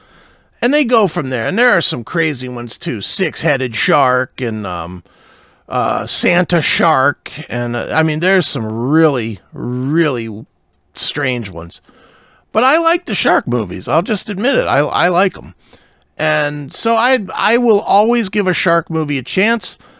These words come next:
Now, um, Shark or Swim is available on Tubi. It's listed as a Tubi original. And, uh,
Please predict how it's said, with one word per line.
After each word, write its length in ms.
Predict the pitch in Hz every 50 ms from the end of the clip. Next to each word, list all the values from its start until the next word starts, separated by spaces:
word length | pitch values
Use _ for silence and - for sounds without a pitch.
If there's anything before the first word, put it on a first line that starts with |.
| _ _ _ _
Now, 340 | - 175 185 185 185 185 180
um, 520 | 170 165 160 151 151 139 139 139 131 117 - -
Shark 540 | - - 262 277 320 320 - _ _ _ _ -
or 160 | - 180 156
Swim 500 | - - - 233 339 349 285 202 175 185 170 - -
is 260 | 170 180 175 165 156
available 400 | 160 165 185 190 180 170 160 147
on 160 | 143 143 135
Tubi. 480 | - - - 165 143 117 110 98 87 98
It's 160 | 104 - -
listed 320 | 175 175 165 - 175 156
as 160 | 147 139 123
a 60 | 123 117
Tubi 420 | - - 180 165 151 147 143 123
original. 540 | 120 127 127 120 113 113 104 98 90 78 - _ _ _ -
And, 360 | 139 143 135 135 135 135 127
uh, 240 | 120 117 113 113